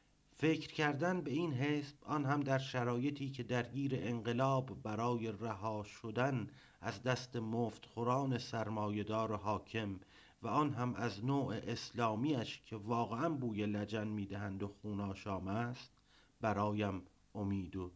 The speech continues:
شادی است. به شهلای عزیز و حمید خوش سخن سلام مخصوص داریم. پیام از یک معلم.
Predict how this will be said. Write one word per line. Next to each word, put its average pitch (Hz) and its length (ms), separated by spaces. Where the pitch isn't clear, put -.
شادی 113 760
است. - 200
به - 80
شهلای 135 600
عزیز 117 560
و 107 80
حمید 123 540
خوش - 400
سخن 95 480
سلام 92 580
مخصوص 90 600
داریم. - 340
پیام 147 440
از 117 260
یک 127 240
معلم. 85 520